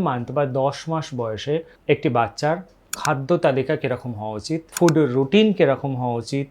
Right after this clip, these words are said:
ফুড চার্টে কী কী থাকা উচিত, নিউট্রিশনাল রিকোয়ারমেন্ট বা পুষ্টিগত চাহিদা কতটা কী থাকে, বাবা মায়েদের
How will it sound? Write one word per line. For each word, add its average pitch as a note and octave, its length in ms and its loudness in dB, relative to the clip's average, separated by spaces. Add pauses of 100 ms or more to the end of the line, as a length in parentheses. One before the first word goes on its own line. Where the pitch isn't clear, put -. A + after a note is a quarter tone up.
(160)
ফুড C3+ 160 4 (180)
চার্টে A2+ 320 4
কী D3+ 140 -6
কী C#3 80 -2 (100)
থাকা G#2+ 180 -4 (100)
উচিত, D3 220 -8 (360)
নিউট্রিশনাল G3+ 680 4 (100)
রিকোয়ারমেন্ট E3 500 4
বা E3 140 4
পুষ্টিগত F3+ 580 4 (160)
চাহিদা D#3 440 2
কতটা C3 360 -2
কী C3 100 -4 (120)
থাকে, G#2 260 -6 (380)
বাবা C#3+ 240 8
মায়েদের D#3+ 320 2